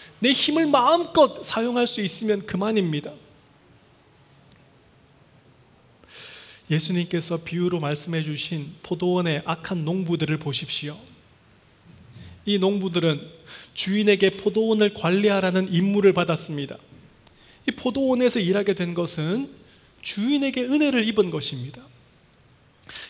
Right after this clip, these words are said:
기쁜 마음으로 포도원의 소출을 주인에게 내어드리는 것이 마땅합니다.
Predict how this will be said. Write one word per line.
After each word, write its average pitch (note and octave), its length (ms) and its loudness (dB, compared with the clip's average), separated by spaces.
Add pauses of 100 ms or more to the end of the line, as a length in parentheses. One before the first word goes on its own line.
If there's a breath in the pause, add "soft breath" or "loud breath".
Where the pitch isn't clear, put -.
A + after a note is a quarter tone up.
기쁜 C4+ 340 0
마음으로 A3+ 520 4
포도원의 A3 480 2
소출을 G#3 540 2
주인에게 G3 840 2
내어드리는 G3+ 640 2
것이 A#3 460 -2 (360)
마땅합니다. F3+ 920 -2